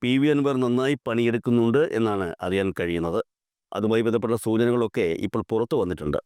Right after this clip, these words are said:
കോൺഗ്രസ് നേതൃത്വത്തിന്റെ തെരഞ്ഞെടുപ്പ് അവലോകന റിപ്പോർട്ടാണ് ഇപ്പോൾ പുറത്തു വന്നിരിക്കുന്നത്. റിപ്പോർട്ടിലെ വിവരങ്ങൾ യു ഡി എഫിന് അത്ര സുഖകരമായ വാർത്തയല്ല ഇപ്പോൾ നൽകുന്നത്. നിലമ്പൂർ ഉപതെരഞ്ഞെടുപ്പിൽ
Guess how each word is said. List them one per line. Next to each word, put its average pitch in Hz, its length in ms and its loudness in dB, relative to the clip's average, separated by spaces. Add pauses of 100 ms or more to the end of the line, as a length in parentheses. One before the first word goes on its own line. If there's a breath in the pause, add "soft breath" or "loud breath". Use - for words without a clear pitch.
(500)
കോൺഗ്രസ് 131 460 6
നേതൃത്വത്തിന്റെ 123 720 8
തെരഞ്ഞെടുപ്പ് 113 540 6
അവലോകന 110 400 8
റിപ്പോർട്ടാണ് 101 600 4
ഇപ്പോൾ 98 260 2
പുറത്തു 98 320 2
വന്നിരിക്കുന്നത്. 85 520 4 (180)
റിപ്പോർട്ടിലെ 113 480 6
വിവരങ്ങൾ 107 520 6 (480 loud breath)
യു 117 180 10
ഡി 147 120 10
എഫിന് 139 380 8
അത്ര 110 320 2
സുഖകരമായ 135 800 6
വാർത്തയല്ല 104 720 4 (560)
ഇപ്പോൾ 101 260 0
നൽകുന്നത്. 90 520 4 (1800)
നിലമ്പൂർ 175 320 8
ഉപതെരഞ്ഞെടുപ്പിൽ 190 560 8